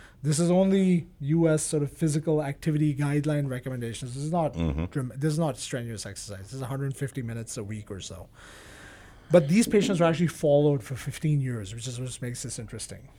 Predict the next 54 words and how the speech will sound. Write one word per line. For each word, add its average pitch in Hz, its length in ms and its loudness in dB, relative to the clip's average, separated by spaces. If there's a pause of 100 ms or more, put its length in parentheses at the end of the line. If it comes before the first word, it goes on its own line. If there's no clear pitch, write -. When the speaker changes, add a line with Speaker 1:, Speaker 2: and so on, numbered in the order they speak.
Speaker 1:
So - 140 -6
you, 120 180 -6 (120)
you're 127 180 -10
actually 131 260 -8 (100)
following 170 480 6
the 135 100 -2
same 175 260 2
Speaker 2:
That's, - 100 -10
Speaker 1:
cohort 156 260 10
of 151 80 6
Speaker 2:
this 139 120 6
Speaker 1:
people. 110 120 4
Speaker 2:
is 101 100 2
a 101 40 2
pretty - 280 2
good 82 280 4
longitudinal 80 680 0
Speaker 1:
Yeah. - 80 -6
Speaker 2:
study. 95 220 6
What 107 180 4
study 107 320 4
is 98 120 -2
this? 107 140 -4 (200)
Speaker 1:
So 175 160 6
I'll, 175 320 6
I'll 180 140 6
give 180 180 6
you 185 80 6
the 151 80 4
data. 123 320 -2
It's 98 100 -10
from 80 120 0
Speaker 2:
Oh, - 20 -2
Speaker 1:
the 85 60 -2
Speaker 2:
yeah. 92 100 8
Speaker 1:
National 135 220 -4
Institute, 76 220 -2
Speaker 2:
Okay. 82 120 2
Speaker 1:
yeah. 175 40 -4 (960)
But 180 360 10 (100)
what 170 220 4
you 196 60 8
see 226 260 4
in 247 100 6
this 165 180 4
case 151 440 2
is 151 180 0
a 147 60 2
forty-six 175 840 0
percent 139 540 -4
reduction 120 680 -8
in 127 140 -8
all-cause 113 520 -10
mortality. 117 640 -14